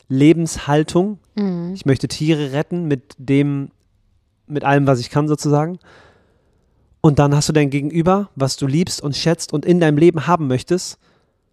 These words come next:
Speaker 1: aber es geht in die andere Richtung, was diese konkrete, ja, Lebenseinstellung angeht.
Speaker 2: Mhm.
Speaker 1: Und es ist einfach total, es ist die Grundlage für unangenehme Situationen und ich,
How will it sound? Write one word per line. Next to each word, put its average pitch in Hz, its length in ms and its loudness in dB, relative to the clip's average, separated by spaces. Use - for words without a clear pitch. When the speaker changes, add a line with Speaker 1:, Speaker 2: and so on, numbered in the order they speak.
Speaker 1:
aber 135 160 4
es 127 100 2
geht 151 220 4
in 147 40 0
die 139 100 4
andere 143 300 4
Richtung, 127 280 -2
was 117 160 -6
diese 151 260 4
konkrete, 139 760 0
ja, 139 160 4
Lebenseinstellung 123 720 0
angeht. 110 320 -12
Speaker 2:
Mhm. 185 400 -6
Speaker 1:
Und 143 140 2
es 131 60 0
ist 127 100 -4
einfach 139 280 -4
total, 156 580 -2
es 147 160 -8
ist - 160 -14
die 143 100 -8
Grundlage 160 640 0
für 151 420 -2
unangenehme 156 480 -2
Situationen 156 680 -2
und 147 140 -4
ich, - 180 -12